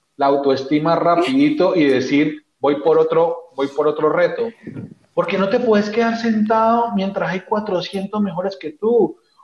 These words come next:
O gente que tiene diez años menos que tú y está haciendo cosas súper brutales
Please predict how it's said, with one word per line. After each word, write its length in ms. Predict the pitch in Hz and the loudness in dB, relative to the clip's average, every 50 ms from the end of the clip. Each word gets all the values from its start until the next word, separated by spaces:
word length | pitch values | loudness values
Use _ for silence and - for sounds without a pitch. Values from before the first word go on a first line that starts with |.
| - | -2
O 120 | - 147 147 | -2 0 2
gente 240 | 165 165 - 202 | 0 0 0 0
que 460 | 202 202 196 180 160 - - - - _ _ _ _ _ _ | 2 2 2 2 2 0 -4 -10 -18 _ _ _ _ _ _
tiene 280 | - 175 175 190 190 | -4 -2 0 0 0
diez 220 | 175 175 196 196 185 | 0 2 2 2 2
años 300 | 196 202 202 196 190 190 | 2 2 2 2 2 2
menos 280 | 190 196 196 202 196 | 0 2 2 0 0
que 140 | - - - | 2 0 0
tú 200 | - - 180 202 | 2 4 4 4
y 40 | 208 | 4
está 120 | 196 185 | 4 2
haciendo 300 | 160 170 180 180 185 180 | 0 -2 -2 -2 -2 0
cosas 460 | - 185 - 190 185 185 185 185 - - | 0 0 0 0 0 0 -2 -2 -6 -6
súper 260 | - 185 - 185 175 | -6 -4 -2 -2 -2
brutales 760 | 165 156 143 135 143 139 139 147 156 170 190 202 202 - _ | 0 0 -2 -2 0 0 0 2 2 0 0 -2 -4 -8 _